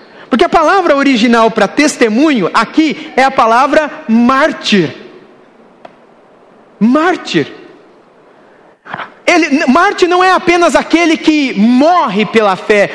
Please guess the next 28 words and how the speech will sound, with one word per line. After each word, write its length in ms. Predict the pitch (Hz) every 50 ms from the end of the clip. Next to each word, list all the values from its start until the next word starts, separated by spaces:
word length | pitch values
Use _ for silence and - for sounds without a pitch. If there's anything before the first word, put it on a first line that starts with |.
| - -
não 120 | 226 302 339
é 40 | 349
apenas 400 | 359 339 349 339 330 330 285 262
aquele 360 | 277 277 - 311 302 302 302
que 600 | 311 - 311 302 302 269 233 190 139 - - - -
perde 440 | 294 302 320 330 320 285 214 247
a 100 | 269 240
vida 520 | 220 185 185 226 302 339 349 320 240 233 190
por 160 | - 226 220
causa 320 | - 233 226 220 190 208
da 120 | 185 190 185
fé, 580 | 185 - - 202 202 196 190 160 - - - - - - - - - - - _ - - - - - - - - - - - - - -
mas 180 | 208 220 220 196
é 140 | 269 269 269
aquilo 340 | 254 - - 294 285 285
também 300 | 208 277 254 233 269 285
que 80 | 233 277
nós 180 | 254 269 262 247
encontramos 520 | 262 - 254 240 - 247 277 277 262 240
lá 140 | 254 262 277
em 140 | 254 247 240
Atos 380 | 262 294 285 277 254 220 202
dos 180 | 185 254 254 233
Apóstolos, 580 | 214 202 - 233 240 269 262 - 226 202 -
capítulo 440 | - - 208 - 262 214 - 220 220
um, 100 | 254 285
versículo 480 | 240 240 220 214 - 269 - 240 233 214
oito, 420 | 208 226 247 254 226 - - -